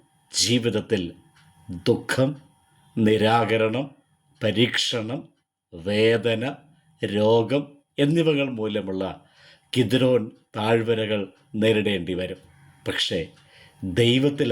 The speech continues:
ആശ്രയിച്ചാൽ അവയെ പ്രാർത്ഥനയിലൂടെയും അനുസരണത്തിലൂടെയും കടന്നാൽ ദൈവത്തിൻ്റെ രക്ഷാപദ്ധതിയിൽ പങ്കാളികളായി തീരുവാൻ സാധിക്കും. അതിലൂടെ വിജയത്തിലേക്കും മഹത്വത്തിലേക്ക് പ്രവേശിക്കുവാൻ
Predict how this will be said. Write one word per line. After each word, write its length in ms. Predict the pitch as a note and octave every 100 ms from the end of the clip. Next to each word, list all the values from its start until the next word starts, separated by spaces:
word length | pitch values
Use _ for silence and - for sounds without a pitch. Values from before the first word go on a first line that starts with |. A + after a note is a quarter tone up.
| G2+
ആശ്രയിച്ചാൽ 760 | A2 - G#2+ G2 F#2 - F#2+ F2 - _ _ _ - - -
അവയെ 320 | F#2+ G2 F2 - - _ -
പ്രാർത്ഥനയിലൂടെയും 1120 | A2 G#2+ B2 - C3 A2 G#2+ F#2+ G2+ F#2+ F2+ - - _ _ _ - - - C3
അനുസരണത്തിലൂടെയും 1080 | D3 D3+ F3+ D#3+ C#3+ D3 B2+ A#2+ A2+ A2 - -
കടന്നാൽ 520 | G#2 G#2 F2+ F2 - - _ _ _ _ _ _ _
ദൈവത്തിൻ്റെ 600 | - F#2 G2+ A2+ - G2+ G2+
രക്ഷാപദ്ധതിയിൽ 1040 | G#2 - A#2 A2 A2 F#2+ G2 F2+ F#2+ F#2 F#2 F2+ - - -
പങ്കാളികളായി 920 | G2 G2+ G#2+ A#2 A2 G#2+ G2+ G2+ F#2+ F2+
തീരുവാൻ 400 | G2 F#2+ F#2+ F2+ D#2+ - -
സാധിക്കും. 480 | - F#2 - - - _ _ _
അതിലൂടെ 440 | G#2+ G2+ F#2+ F#2 F2+ - - - - -
വിജയത്തിലേക്കും 920 | G#2 F#2+ G#2+ G#2 - F#2+ G2 F#2 B2+ - _ _ _ -
മഹത്വത്തിലേക്ക് 840 | - - D3 D3 - B2 A2 F2+ G#2+
പ്രവേശിക്കുവാൻ 760 | G#2 F#2+ G2+ - F#2 G2+ F#2